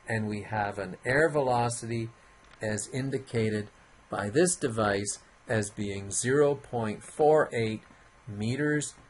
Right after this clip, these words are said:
per second, which is very close to the target that I have of zero point five zero meters per second.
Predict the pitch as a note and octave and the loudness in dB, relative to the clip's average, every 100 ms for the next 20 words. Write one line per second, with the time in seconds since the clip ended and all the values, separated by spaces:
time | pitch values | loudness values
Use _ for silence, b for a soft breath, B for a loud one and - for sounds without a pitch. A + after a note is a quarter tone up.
0 | - - - G#2+ - - C#3 C3 - A#2 | -20 -20 -6 -4 0 2 2 2 -2 -4
1 | A#2+ A#2 G#2+ - G2 F2+ G2+ A2 D3 - | -4 -8 -10 -10 -12 -8 -2 0 -2 0
2 | D3 C#3+ - C3+ C#3 - C3 B2 A#2+ A#2+ | 0 0 -4 -6 -6 0 2 2 0 -4
3 | G#2+ G#2+ A2+ G#2+ A2 G2+ G#2 - B B | -4 -2 -2 -2 -2 -2 -4 -12 B B
4 | - G#2 F#2 F#2+ G2+ G#2+ A2 - G#2+ G2+ | -8 -8 -6 -4 -2 0 -2 -6 -8 -6
5 | - - G2+ G2 G2 F#2+ G2 F#2+ F#2+ F#2 | -10 -8 -4 -2 -4 -8 -8 -6 -6 -8
6 | - B B - F#2+ F#2+ F2 F2 F2 - | -10 B B -16 -12 -8 -6 -8 -10 -12
7 | F2+ - G2+ F2 - F2 | -8 -6 -6 -6 -10 -18